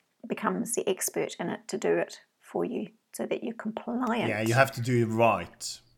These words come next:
Speaker 2: And you
Speaker 1: You
Speaker 2: have
Speaker 1: have
Speaker 2: to
Speaker 1: to do it
Speaker 2: comply and you have to
Speaker 1: right.
Speaker 2: have the procedures.
Speaker 1: Do it correct.
Speaker 2: Yeah.
Speaker 1: 'Cause I'm sure
Speaker 2: Do it
Speaker 1: apologising for not
Speaker 2: correctly,
Speaker 1: knowing how
Speaker 2: or
Speaker 1: to do it,
Speaker 2: else
Speaker 1: it's not
Speaker 2: the
Speaker 1: gonna
Speaker 2: E U will find you.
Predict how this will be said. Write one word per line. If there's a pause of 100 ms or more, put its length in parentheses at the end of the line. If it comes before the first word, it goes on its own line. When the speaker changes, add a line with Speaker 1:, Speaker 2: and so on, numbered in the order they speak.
Speaker 2:
And
you
Speaker 1:
You
Speaker 2:
have
Speaker 1:
have
Speaker 2:
to
Speaker 1:
to
do
it
Speaker 2:
comply
and
you
have
to
Speaker 1:
right.
Speaker 2:
have
the
procedures.
Speaker 1:
Do
it
correct.
Speaker 2:
Yeah. (320)
Speaker 1:
'Cause
I'm
sure
Speaker 2:
Do
it
Speaker 1:
apologising
for
not
Speaker 2:
correctly,
Speaker 1:
knowing
how
Speaker 2:
or
Speaker 1:
to
do
it,
Speaker 2:
else
Speaker 1:
it's
not
Speaker 2:
the
Speaker 1:
gonna
Speaker 2:
E
U
will
find
you.